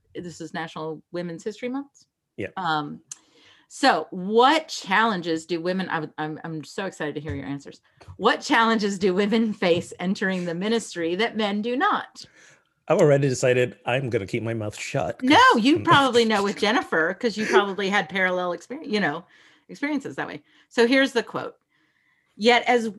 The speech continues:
Speaker 1: women pursue theological education, their communities sometimes become quite ambivalent about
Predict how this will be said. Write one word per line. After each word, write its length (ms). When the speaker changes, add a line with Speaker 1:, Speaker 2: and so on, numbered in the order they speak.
Speaker 1:
women 480
pursue 460
theological 720
education, 920
their 180
communities 720
sometimes 640
become 400
quite 400
ambivalent 800
about 580